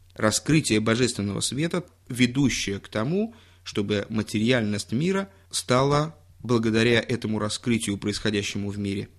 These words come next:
жилищем для него благословенного. И в соответствии с этим можно объяснить образ, которым осуществляется со стороны Всевышнего обязанность «бьеймей титен схорой», о которой мы уже упоминали,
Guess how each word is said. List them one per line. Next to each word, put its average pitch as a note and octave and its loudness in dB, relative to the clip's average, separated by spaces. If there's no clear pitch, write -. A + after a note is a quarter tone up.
жилищем A#2+ 0
для C3 -2
него B2 0
благословенного. A2 -4
И A#2 0
в G#2+ 2
соответствии C#3 2
с - 0
этим A2+ -2
можно B2+ 4
объяснить A2+ -2
образ, A#2 2
которым C3 0
осуществляется G#2+ -2
со - -4
стороны A2 0
Всевышнего G#2 -2
обязанность A#2 2
«бьеймей C#3 2
титен C3 0
схорой», G#2+ 0
о - -8
которой G#2+ -4
мы G#2+ 0
уже G#2 -4
упоминали, G#2 0